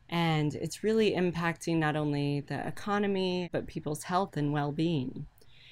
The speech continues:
And we're also seeing, uh, different population collapses. I just read about the penguins, a whole colony of penguins disappearing, the bees, you know, there's so many species. Uh, so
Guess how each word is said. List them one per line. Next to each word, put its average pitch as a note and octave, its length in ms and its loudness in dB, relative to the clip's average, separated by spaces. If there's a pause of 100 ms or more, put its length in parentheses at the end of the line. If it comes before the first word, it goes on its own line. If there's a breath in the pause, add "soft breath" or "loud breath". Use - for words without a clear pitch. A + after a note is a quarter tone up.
(440 soft breath)
And E3 240 4
we're D#3+ 120 4
also D#3+ 280 0
seeing, D3+ 560 2
uh, C#3 460 -2
different C#3 420 -2
population D#3 1000 2
collapses. D3+ 960 0
I D3 60 -2
just - 260 -6
read D3+ 160 2
about D3 340 0
the C#3+ 280 -2 (160)
penguins, F#3 920 2
a D#3+ 100 -2
whole D3 360 -4 (120)
colony D3 460 0
of C#3+ 120 -6
penguins D#3+ 560 0
disappearing, D3 920 -2
the D3+ 160 -6 (320)
bees, F3 760 0
you D#3+ 100 -2
know, D3 220 -2
there's D3+ 220 -4
so G3+ 200 -2
many F3+ 220 2
species. - 800 -4 (600 loud breath)
Uh, D3 360 0
so E3+ 680 2